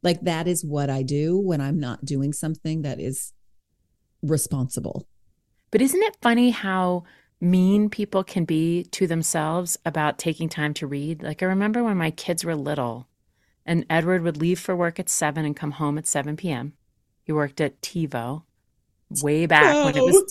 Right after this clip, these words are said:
Speaker 2: Teleworld.
Speaker 1: <laughs>
Speaker 2: And it was an hour away from our house in Berkeley. And I had these two babies.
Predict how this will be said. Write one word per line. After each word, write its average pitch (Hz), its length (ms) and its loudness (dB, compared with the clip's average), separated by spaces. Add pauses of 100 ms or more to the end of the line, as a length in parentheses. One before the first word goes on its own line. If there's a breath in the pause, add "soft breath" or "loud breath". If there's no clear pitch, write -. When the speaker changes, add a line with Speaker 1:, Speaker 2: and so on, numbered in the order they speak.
Speaker 2:
Teleworld. 165 800 6 (120)
Speaker 1:
<laughs> 277 800 -4
Speaker 2:
And 175 160 6
it 165 140 4
was 175 220 4
an 170 220 8
hour 165 360 6
away 165 240 4
from 160 240 -2
our 160 160 2
house 151 320 -2
in 180 80 -2
Berkeley. 139 500 -2
And 156 160 -2
I 156 60 2
had 156 120 2
these 156 200 0
two 185 180 -2
babies. 147 640 -2